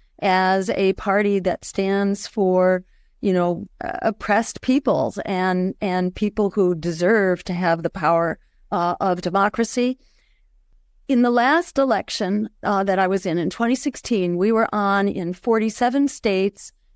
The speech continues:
and that included all the populous states. So we were on for about ninety-seven percent of voters, more than enough to, uh, win an election. We have a culture of empowerment. We are a diver-,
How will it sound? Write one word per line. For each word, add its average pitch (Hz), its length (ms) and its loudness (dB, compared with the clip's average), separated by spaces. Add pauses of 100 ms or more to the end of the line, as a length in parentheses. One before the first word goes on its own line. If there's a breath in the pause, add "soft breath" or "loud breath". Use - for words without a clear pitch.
(200)
and 208 180 2
that 220 140 2
included 226 500 0
all 208 180 4
the 190 80 -4
populous 208 640 -2
states. - 420 -4
So 220 140 -2
we 233 160 2
were 226 120 2
on 240 200 2
for 233 100 -6
about 202 200 0
ninety-seven 214 580 0
percent 175 460 -4
of 180 120 -8
voters, 202 460 0 (380)
more 233 400 2
than 233 120 2
enough 202 460 0
to, 196 460 -2
uh, 180 260 0
win 196 400 0
an 185 140 -2
election. 185 560 0 (720)
We 247 260 0
have 240 300 2
a 226 80 -2
culture 254 400 -2
of 254 140 0
empowerment. 247 760 0 (540)
We 220 160 2
are 208 180 4
a 208 100 0
diver-, 220 640 0